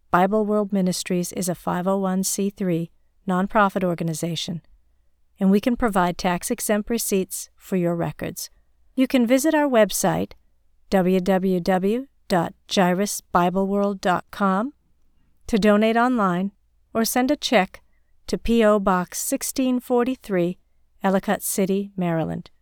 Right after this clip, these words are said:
two one zero four one. Please make checks payable to Jairus Bible World Incorporated. You can also donate via PayPal. Our PayPal email address is info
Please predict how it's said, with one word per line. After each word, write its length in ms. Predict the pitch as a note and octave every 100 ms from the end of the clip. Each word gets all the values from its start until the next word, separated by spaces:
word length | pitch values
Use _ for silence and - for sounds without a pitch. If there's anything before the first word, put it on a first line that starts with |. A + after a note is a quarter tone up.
| _ _ _ -
two 160 | G#3+
one 240 | G3 F#3+ F#3
zero 500 | F#3+ F#3 F#3 A3 - -
four 340 | - - F#3+ F#3+
one. 300 | F3+ E3 F3 _ _ _ _ _ _ _ _ -
Please 240 | D4+ D4+
make 180 | B3+ A3
checks 300 | - G3 -
payable 420 | A#3 G3 F#3 F#3
to 140 | F#3+ E3+
Jairus 400 | F#3 F#3 G3+ -
Bible 400 | - F#3 F3+ F3+
World 260 | F3 E3+ E3+
Incorporated. 800 | F3 - E3+ - E3+ D#3+ E3 - _ _ _ _ _
You 120 | B3
can 140 | B3+ B3+
also 340 | C#4 - A#3+
donate 500 | G3 F#3 F3+ F3 - _
via 180 | - G#3
PayPal. 600 | F#3+ G3+ F3+ D#3+ - C#3 - _ _ _ -
Our 120 | F#3+
PayPal 460 | G#3 G3+ A3+ G3+ A3
email 360 | G#3+ G3+ G3+
address 420 | G3 G3+ G3+ A#3+
is 160 | F3+ E3+ -
info 540 | G3+ G3 A3 A3 C#4